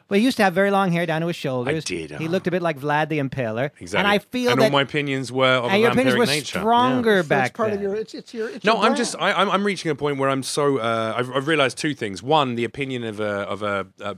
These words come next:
Speaker 2: an illegal immigrant, uh, certainly a liberal immigrant, uh, is, no one cares about that in America, 'cause I have no voting rights. I have no,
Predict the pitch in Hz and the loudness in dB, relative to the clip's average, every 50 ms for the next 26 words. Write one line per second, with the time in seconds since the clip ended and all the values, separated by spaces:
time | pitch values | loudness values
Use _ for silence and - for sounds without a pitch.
0 | - - 113 107 113 107 _ 113 113 127 127 120 110 107 107 113 113 110 101 101 | -12 -14 -14 -12 -12 -12 _ -10 -8 -6 -6 -4 -4 -4 -4 -4 -6 -6 -4 -4
1 | 101 98 98 104 95 - 135 123 107 107 104 101 98 104 131 135 120 107 95 92 | -4 -4 -6 -6 -6 -6 -6 -6 -6 -6 -8 -6 -2 -2 -2 -2 0 -2 -4 -6
2 | 95 92 90 80 90 87 85 80 - _ _ _ _ _ _ - 92 90 110 113 | -6 -8 -8 -6 -6 -8 -8 -8 -12 _ _ _ _ _ _ -18 -14 -6 -6 -4
3 | 110 113 - - 131 131 131 120 110 101 - 120 107 98 92 92 92 92 90 87 | -6 -6 -8 -4 0 0 0 0 0 -2 -2 -2 -2 -2 -2 -2 -2 -2 -4 -6
4 | 87 90 87 82 82 82 80 76 - - 80 85 - - 117 117 120 110 127 - | -8 -8 -8 -8 -8 -8 -8 -8 -8 -8 -8 -8 -6 -6 -4 -2 -2 -2 -2 -4
5 | - 117 104 87 95 92 87 - - 90 87 87 90 87 98 92 90 92 90 92 | -4 -6 -6 -4 -4 -6 -6 -6 -10 -10 -8 -8 -8 -8 -10 -8 -8 -8 -8 -8
6 | 87 85 | -8 -10